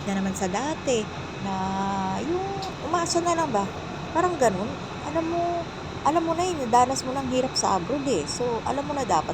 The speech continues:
yung gagawin mo pag-uwi mo ng Pilipinas, kung ano mo pwede mong pagkakitaan, di ba? Hindi yung nakatunganga ka lang, naka-, naghahantay ka lang sa bigay, parang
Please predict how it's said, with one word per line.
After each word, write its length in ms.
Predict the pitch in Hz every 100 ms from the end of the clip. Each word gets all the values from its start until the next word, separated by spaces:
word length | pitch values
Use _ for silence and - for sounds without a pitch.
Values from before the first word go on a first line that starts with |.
| 170
yung 160 | 196
gagawin 320 | 175 165 160 160
mo 160 | 240
pag-uwi 240 | 269 247 233
mo 80 | 208
ng 80 | 196
Pilipinas, 560 | 180 165 151 165 254 -
kung 160 | 311 269
ano 80 | 247
mo 160 | 220 196
pwede 320 | 214 190 180
mong 160 | 185 175 -
pagkakitaan, 880 | 160 - 160 170 175 165 147 156 277
di 80 | 233
ba? 160 | 185 240 - - - - 262
Hindi 240 | 277 269
yung 120 | 285 285 - - - - -
nakatunganga 960 | 254 269 262 254 - 226 208 208 202 208
ka 80 | 262
lang, 320 | 285 277 262 262 262 - - - 208
naka-, 380 | 185 185 185 - 180
naghahantay 560 | 180 190 190 185 185 175
ka 60 | 254
lang 140 | 285 226
sa 160 | 185
bigay, 320 | 196 - 262 262
parang 220 | 285 370